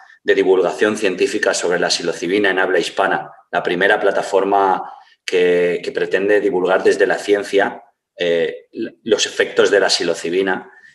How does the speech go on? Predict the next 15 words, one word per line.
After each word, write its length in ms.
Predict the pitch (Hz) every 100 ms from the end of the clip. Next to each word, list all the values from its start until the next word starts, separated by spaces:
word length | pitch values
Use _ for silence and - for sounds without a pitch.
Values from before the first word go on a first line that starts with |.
| _ _
tanto 480 | 92 90 95 90 87
a 360 | 85 82 82
nivel 320 | 85 87 90
de 80 | 101
desarrollo 500 | 95 - 90 95 95
y 80 | 95
de 100 | 92
iniciación 600 | 92 90 98 - 107 110
como 520 | 101 87 82 80 73 -
trata-, 320 | 87 87 -
tratamiento 480 | 95 90 87 95 95
de 80 |
enfermedades 480 | 90 90 87 87 82
mentales. 500 | 90 82 90 87 - - - - - _ _ _ _ _ _ _ _
Y, 340 | 120 113 113